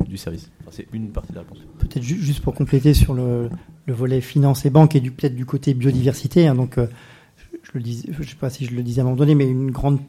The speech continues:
Speaker 2: partie de la pression, pourquoi les entreprises bougent sur la biodiversité, parce qu'en fait, elles, elles bougent quand même beaucoup, euh, aujourd'hui, malgré tout. C'est beaucoup sous la pression des acteurs financiers, hein, qui sont soumis, notamment en France, à une réglementation qui les oblige désormais, au-delà du carbone,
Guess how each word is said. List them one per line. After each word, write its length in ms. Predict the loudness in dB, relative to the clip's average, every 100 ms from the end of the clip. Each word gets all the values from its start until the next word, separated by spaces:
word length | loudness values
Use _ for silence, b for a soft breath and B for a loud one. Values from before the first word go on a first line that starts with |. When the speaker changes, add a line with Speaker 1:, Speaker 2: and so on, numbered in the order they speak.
| -16 -10
Speaker 2:
partie 260 | -10 -6 -2
de 60 |
la 80 | -2
pression, 420 | 0 -2 2 4
pourquoi 280 | 6 6 4
les 100 | 2
entreprises 420 | 0 0 0 0
bougent 320 | 2 2 2
sur 80 | 0
la 60 | -2
biodiversité, 480 | 0 0 0 4 4
parce 140 | 4
qu'en 160 | 2 0
fait, 200 | 0 -2
elles, 280 | -6 -8 -6
elles 80 | -4
bougent 180 | -4
quand 120 | -2 -2
même 140 | -2
beaucoup, 600 | -6 -2 -2 0 -2 -2
euh, 100 | -4 -6 -8 -8 -4
aujourd'hui, 340 | 0 0 2
malgré 240 | 2 2 0
tout. 180 | 2 0 B B B B
C'est 240 | -4 0
beaucoup 240 | 2 4 4
sous 100 | 2
la 60 |
pression 260 | 0 -2 0
des 120 | 0
acteurs 220 | 0 -2
financiers, 380 | 0 2 4 4
hein, 80 | 4
qui 140 | 4
sont 140 | 4 2
soumis, 260 | 2 4
notamment 300 | 4 2 0
en 40 | 0
France, 260 | 0 0
à 40 | 2
une 80 |
réglementation 680 | 0 2 2 2 4 6 4 2 B B
qui 140 | -12 -2
les 220 | 0 4
oblige 260 | 6 6 8
désormais, 400 | 6 6 4 6
au-delà 240 | 4 6
du 140 | 4 4
carbone, 520 | 4 4 4 4